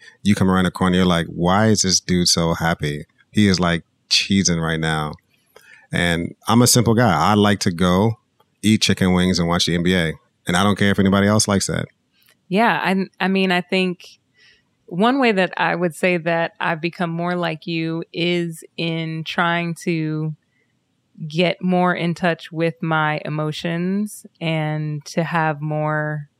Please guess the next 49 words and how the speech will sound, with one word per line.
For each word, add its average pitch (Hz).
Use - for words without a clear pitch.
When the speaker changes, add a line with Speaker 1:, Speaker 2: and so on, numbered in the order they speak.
Speaker 2:
to 196
lead 190
more 175
with 165
vulnerability. 165
I 156
feel 165
like 156
you've 170
led 165
with 160
vulnerability 165
in 165
our 160
relationship, 160
and 151
that's -
opened 180
up 156
space 170
for 175
me 165
to -
try 160
to 165
do 165
the 156
same 170
in 170
the 160
times 160
that 160
I 151
need 160
to. 190
So 180
I 160
would 180
say 165
that's 165
probably 160
one 160
of 156
the 151
biggest 151
things 156
that 160
I've 151
learned 156